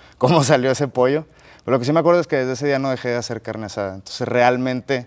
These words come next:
mis inicios de la carne asada se los agradezco a la convivencia con, en casa de mi abuelo, a mi papá y a mi tío que estaban ahí haciendo carne asada, y pues en realidad como a la cultura regiomontana, desde chiquito estar como al pendiente del carbón.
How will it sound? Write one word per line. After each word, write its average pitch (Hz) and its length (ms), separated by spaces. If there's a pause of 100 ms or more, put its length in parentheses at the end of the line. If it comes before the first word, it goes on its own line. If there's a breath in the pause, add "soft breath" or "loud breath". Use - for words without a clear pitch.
(380 soft breath)
mis 98 180
inicios 113 300
de 139 60
la 123 120
carne 113 240
asada 113 240
se 123 100
los 110 140
agradezco 101 560 (360 soft breath)
a 98 100
la 104 120
convivencia 107 600
con, 117 360
en 101 100
casa 110 220
de 127 60
mi 123 60
abuelo, 110 480
a 98 80
mi 104 120
papá 101 480
y 107 80
a 101 40
mi 98 120
tío 104 260
que 107 80
estaban 104 340
ahí 98 100
haciendo 110 280
carne 107 240
asada, 104 320 (360 loud breath)
y 107 100
pues 131 200
en 135 120
realidad 135 340
como 156 180
a 147 40
la 147 100
cultura 113 340
regiomontana, 110 720
desde 101 340
chiquito - 360
estar 113 280
como 120 180
al 110 80
pendiente 101 440
del 120 120
carbón. 104 360